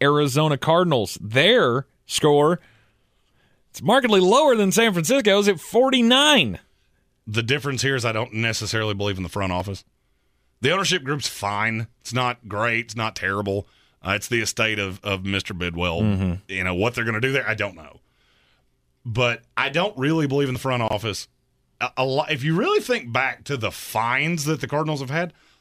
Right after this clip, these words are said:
Speaker 2: they're all late career vet guys. You're always gonna be able to do that in Arizona.
Speaker 1: Yep.
Speaker 2: I mean, just think about it this way. When you go to retire, are you gonna retire in Minnesota or are you gonna retire in Arizona?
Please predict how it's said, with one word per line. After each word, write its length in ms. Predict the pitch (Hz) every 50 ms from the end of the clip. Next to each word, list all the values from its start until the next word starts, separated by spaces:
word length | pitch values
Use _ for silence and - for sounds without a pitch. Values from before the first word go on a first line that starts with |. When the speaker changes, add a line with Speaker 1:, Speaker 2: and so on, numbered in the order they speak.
| _ _
Speaker 2:
they're 180 | 123 151 190 185
all 460 | 185 196 247 320 381 349 302 - - _ _ _ _ _
late 560 | 131 123 123 131 151 180 214 247 247 - _
career 420 | - 180 175 165 170 175 175 170
vet 460 | 135 107 92 87 92 113 120 - _
guys. 400 | 95 92 87 76 58 55 - - - _ _ _ _ _ _ _ _ _ _ _ _ _ _ _ _ _ _ _ _ -
You're 220 | 180 196 262 277
always 280 | 285 302 359 381 320 233
gonna 140 | 240 233
be 60 | - 196
able 160 | 185 160 147
to 60 | 156
do 60 | 196 202
that 140 | 190 180 147
in 60 | 147
Arizona. 560 | 156 156 147 123 131 143 147 160 165 165 151 - _ _ -
Speaker 1:
Yep. 200 | - - - - _ _ _
Speaker 2:
I 60 | 147 170
mean, 100 | 196 190
just 140 | 202 190
think 140 | - 226 226
about 100 | 214 190 170
it 40 | 156
this 100 | 139 110
way. 160 | 120 107 92 -
When 200 | - 123 147 156
you 120 | 165 202 208
go 140 | 233 233
to 60 | 220 202
retire, 440 | 185 165 160 165 165 160 147 117 110 104
are 80 | 113
you 120 | 123 160 175
gonna 160 | 202 220 220
retire 380 | 208 185 180 185 185 185 170
in 120 | 147 139 135
Minnesota 460 | 135 123 107 - - - 214 226 233
or 40 | 247
are 20 |
you 120 | 240 214 190
gonna 120 | 185 175
retire 300 | 170 143 156 160 151 147 143
in 60 | 131
Arizona? 380 | 131 127 120 113 107 95 80 65